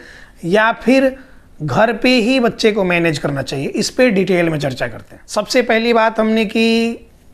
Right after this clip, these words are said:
स्पेशल स्कूल वर्सेज नॉर्मल स्कूल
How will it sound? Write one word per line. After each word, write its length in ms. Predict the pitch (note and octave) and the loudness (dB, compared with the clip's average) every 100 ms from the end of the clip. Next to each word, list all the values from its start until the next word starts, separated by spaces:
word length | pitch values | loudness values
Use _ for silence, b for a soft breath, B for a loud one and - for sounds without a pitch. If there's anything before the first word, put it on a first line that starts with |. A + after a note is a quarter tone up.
| - - | -20 -10
स्पेशल 640 | - - G#3+ G#3 B3+ B3 | -10 0 0 2 2 2
स्कूल 520 | - - A#3 A#3+ B3 C4 B B B B B - | 0 -2 0 2 0 -4 B B B B B -6
वर्सेज 520 | D#3+ F#3+ F#3+ G#3+ F#3 | 0 2 2 0 0
नॉर्मल 440 | F#3 F3 F#3 G#3+ A#3 | 2 2 2 2 0
स्कूल 500 | - - A#3 A#3 C4+ | 0 0 2 2 0